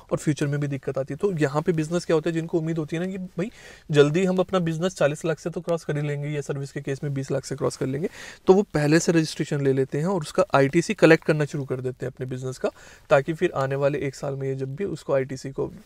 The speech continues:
उनके ब-, उसमें अकाउंट में रहेगा, उसको यूटिलाइज कर पाएंगे। तो ये बहुत ज़्यादा इंपॉर्टेंट होता है, ठीक है। अ,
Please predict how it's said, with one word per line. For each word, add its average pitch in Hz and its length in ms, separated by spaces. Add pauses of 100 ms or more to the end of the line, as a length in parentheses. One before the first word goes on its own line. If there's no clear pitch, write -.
उनके 139 180
ब-, 131 200
उसमें 139 320
अकाउंट 131 320
में 143 60
रहेगा, 226 280 (320)
उसको 180 220
यूटिलाइज 147 420
कर - 120
पाएंगे। - 400 (400)
तो 175 60
ये 147 320
बहुत 170 420
ज़्यादा 147 240 (100)
इंपॉर्टेंट 143 540 (320)
होता 143 220
है, 135 120 (380)
ठीक 226 160
है। 240 60
अ, - 40